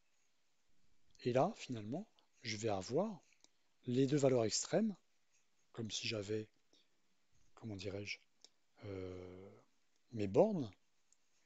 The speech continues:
mais en plus, je vais avoir la valeur moyenne. Et ça nous permettra de voir si les résultats sont plus proches d'une borne, si c'est compris entre la moyenne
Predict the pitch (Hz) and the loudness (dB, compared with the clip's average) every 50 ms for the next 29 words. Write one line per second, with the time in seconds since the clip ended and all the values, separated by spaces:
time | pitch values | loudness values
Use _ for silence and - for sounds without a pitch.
0 | _ _ _ - 127 131 147 160 151 - - - 208 220 - - 151 147 139 147 | _ _ _ 0 2 4 6 6 4 4 2 2 2 2 2 4 4 4 4 6
1 | 151 151 143 131 139 135 135 131 127 131 127 120 113 104 104 104 104 _ _ _ | 4 4 6 6 6 6 6 6 4 2 0 0 -2 -4 -6 -10 -14 _ _ _
2 | - - - - - _ - 123 - - 120 123 107 - 113 104 107 104 - - | -20 -20 -20 -20 -20 _ -6 -4 -2 0 -2 -2 0 0 0 0 0 -4 -4 -4
3 | - 104 101 95 101 110 123 165 208 226 175 - - - - - - - _ _ | -4 -4 -4 -4 -4 0 0 0 0 -2 -6 -12 -16 -20 -20 -20 -20 -20 _ _
4 | _ - - - - - 139 131 131 120 127 120 117 113 107 - 135 147 185 220 | _ -6 -4 -2 0 0 2 4 4 4 4 2 0 -2 -4 0 0 0 0 0
5 | - - - - 139 117 - - 170 160 - - - 151 151 147 - - - - | -4 -6 -6 -4 -4 -6 -4 -4 -4 -4 -4 -4 -2 -2 0 0 0 -2 -2 -4
6 | - - - _ _ _ - - - - _ _ _ - 113 110 113 135 139 139 | -4 -10 -20 _ _ _ -20 -20 -20 -20 _ _ _ -10 -10 -6 -2 0 0 2
7 | 135 131 120 110 - _ _ _ _ _ _ _ _ _ - - 120 107 104 113 | 2 0 -2 -4 -8 _ _ _ _ _ _ _ _ _ -14 -10 -8 -4 2 4
8 | 147 196 240 247 208 156 131 107 - _ - _ _ _ _ - - - - - | 4 4 4 2 -2 -4 -6 -6 -10 _ -20 _ _ _ _ -20 -20 -20 -20 -20
9 | - - - - - - - - - - - - - - - - - - - - | -20 -20 -20 -20 -20 -20 -20 -20 -20 -20 -20 -20 -20 -20 -20 -16 -8 -6 -2 0
10 | 113 - 131 - - 135 117 - - 139 139 123 120 110 - - - 120 117 110 | 0 0 0 -2 -4 -4 -6 -2 0 0 2 2 0 -4 -4 -2 0 0 0 2
11 | 113 113 120 123 123 120 123 127 127 123 | 2 2 2 2 2 2 2 0 0 -2